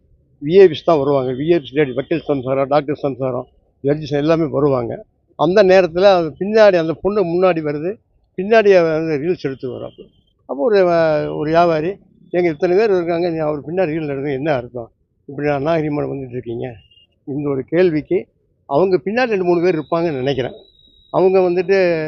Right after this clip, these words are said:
சட்டம் இதெல்லாம் பேசுனாங்க. நாங்க அதெல்லாம் பேசல, நீங்க என்னமோ இந்த ட்ரெஸ்ஸை போட்டு அதுக்குல்ல.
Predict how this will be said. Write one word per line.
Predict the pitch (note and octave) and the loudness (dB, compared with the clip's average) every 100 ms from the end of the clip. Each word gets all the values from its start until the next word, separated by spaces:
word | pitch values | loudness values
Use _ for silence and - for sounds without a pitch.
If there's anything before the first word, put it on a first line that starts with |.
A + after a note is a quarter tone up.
| C#3+ | -8
சட்டம் | C3+ E3 F#3+ E3+ D#3 | -6 -4 0 0 -2
இதெல்லாம் | C#3+ D#3+ - | -2 -4 -2
பேசுனாங்க. | E3 E3 C3+ A#2 - _ _ _ _ | -2 -2 -8 -10 -16 _ _ _ _
நாங்க | D3 C#3+ | -6 -2
அதெல்லாம் | D3 F3+ G#3 F#3 | 0 0 0 0
பேசல, | F#3 - D#3+ | 0 0 -4
நீங்க | D3+ C3+ | -4 -4
என்னமோ | D#3 F3 G3+ | -4 0 2
இந்த | F3 C#3+ D#3+ | 2 -2 -4
ட்ரெஸ்ஸை | D#3 D3+ F3 C#3+ | -4 -4 -6 -4
போட்டு | D3 C3+ | -4 -4
அதுக்குல்ல. | B2+ A#2+ A2+ | -4 -10 -14